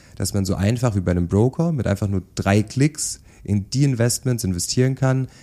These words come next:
die auch Institutionelle für ihre Vermögensallokation nutzen. Und was da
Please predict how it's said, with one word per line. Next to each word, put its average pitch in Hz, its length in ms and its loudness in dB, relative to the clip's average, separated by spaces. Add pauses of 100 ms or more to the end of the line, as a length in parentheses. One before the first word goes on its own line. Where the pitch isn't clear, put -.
(140)
die 95 80 2
auch 92 80 0
Institutionelle 90 800 -2
für 80 140 -4
ihre 82 260 0
Vermögensallokation 82 1040 -2
nutzen. 78 360 -6 (460)
Und - 60 -6
was 90 120 0
da 101 380 0